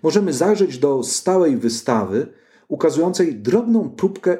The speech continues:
wspaniałych bibliotecznych zabytków, którymi dysponuje Biblioteka Brytyjska. Zbiory prezentowane są tematycznie.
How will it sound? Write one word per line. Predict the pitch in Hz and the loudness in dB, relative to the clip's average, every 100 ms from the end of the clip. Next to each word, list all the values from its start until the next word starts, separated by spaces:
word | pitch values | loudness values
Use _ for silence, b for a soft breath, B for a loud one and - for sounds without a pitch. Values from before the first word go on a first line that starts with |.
| - | -6
wspaniałych | - - - 196 156 160 127 - | -10 -6 -2 0 2 2 2 0
bibliotecznych | 131 120 120 120 - 113 | 0 0 0 -2 -2 -2
zabytków, | 104 101 110 113 127 113 | 0 -2 -2 -2 -4 -6
którymi | - 104 101 | -4 0 0
dysponuje | 117 139 - 104 104 98 | 0 -2 -2 2 2 0
Biblioteka | 90 90 82 82 87 | -2 -2 -2 -4 -10
Brytyjska. | 80 80 - - - _ _ _ _ _ _ _ _ _ _ B B B B | -12 -14 -18 -20 -20 _ _ _ _ _ _ _ _ _ _ B B B B
Zbiory | 113 117 254 233 | -8 -2 2 2
prezentowane | - 151 170 165 170 220 | 0 -2 0 0 2 2
są | 208 196 | 2 0
tematycznie. | 202 214 202 - - - | 2 0 0 -4 -6 -18